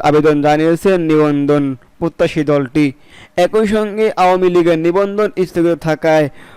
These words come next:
নৌকা প্রতীক তফসিল থেকে বাদ দেওয়ার দাবি জানিয়েছেন তারা। নির্বাচন কমিশনের অনেককে একটা দলের মুখপাত্র হিসেবে কাজ করছেন বলে অভিযোগ তুলে সংসদ নির্বাচনের আগে নির্বাচন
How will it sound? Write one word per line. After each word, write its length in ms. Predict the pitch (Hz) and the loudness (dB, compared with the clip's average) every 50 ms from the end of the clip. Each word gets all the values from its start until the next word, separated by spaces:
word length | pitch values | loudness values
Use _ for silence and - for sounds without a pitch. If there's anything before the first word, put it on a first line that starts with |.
| - - 160 | -14 -6 -2
নৌকা 300 | 170 185 185 185 - - - | 0 0 2 2 0 0 2
প্রতীক 300 | - 196 190 165 185 175 - - | 2 0 0 0 0 -2 0 0
তফসিল 360 | 180 170 139 - - 170 160 156 143 | -2 -2 -2 0 0 0 0 0 -2
থেকে 220 | 160 - - 160 160 151 143 - - - - | -4 -2 0 0 0 0 0 -4 -8 -16 -6
বাদ 220 | 208 165 160 165 170 156 160 | -2 2 2 2 0 0 0
দেওয়ার 200 | 175 175 165 151 | 0 0 0 0
দাবি 220 | 139 151 151 160 156 156 | 0 -2 -2 -2 -2 -2
জানিয়েছেন 460 | 156 151 151 151 151 147 - 147 139 135 123 | -2 -2 -2 -2 -4 -4 -4 -6 -6 -6 -4
তারা। 220 | 143 143 143 143 143 135 - - - - - | -2 -2 0 0 -2 -4 -8 -14 -20 -6 0
নির্বাচন 480 | 170 180 180 196 202 208 - 233 233 220 190 | 0 2 4 4 4 4 2 2 2 2 0
কমিশনের 600 | 208 185 185 180 - - 175 170 165 165 160 160 - - - 165 | 0 0 0 0 0 0 -2 0 0 0 0 0 -2 0 -2 -2
অনেককে 460 | 170 180 196 190 - _ _ - 180 175 175 147 160 165 | -2 -2 -4 -4 -6 _ _ 0 2 2 2 2 0 -2
একটা 200 | 143 - - 160 147 139 156 | -2 0 -2 -2 0 2 2
দলের 260 | 156 165 180 190 170 | 2 4 2 2 0
মুখপাত্র 500 | 160 160 151 - - 165 165 160 147 156 | 0 -2 -4 -4 -2 -2 0 0 0 0
হিসেবে 220 | 156 - 156 151 147 - - | -2 0 0 0 0 2 2
কাজ 120 | 151 151 - - - | 0 0 0 0 0
করছেন 300 | 160 151 143 - 185 170 170 | 0 0 0 -2 -4 -2 0
বলে 240 | 170 175 180 180 180 175 165 - - - - - - _ _ - 180 | 0 0 2 2 2 0 -2 -4 -14 -20 -20 -20 -20 _ _ -2 0
অভিযোগ 300 | 175 175 160 170 170 156 139 - | 2 2 4 2 0 0 -2 -4
তুলে 240 | - 156 151 147 151 143 - - | -2 0 2 2 0 0 -2 -2
সংসদ 400 | 156 156 160 - - - 196 190 165 - - 175 | -4 -4 -4 -4 -2 -2 0 0 -2 -4 -4 -2
নির্বাচনের 460 | 160 156 156 147 - - 151 151 - - - 156 | 0 2 0 0 0 0 -2 -2 -2 0 0 0
আগে 220 | 156 165 180 196 196 196 185 - - - - - - - _ - 160 | 0 2 2 2 2 2 0 -4 -12 -20 -20 -20 -20 -18 _ -2 0
নির্বাচন 340 | 180 196 208 202 208 208 | 2 2 2 2 2 0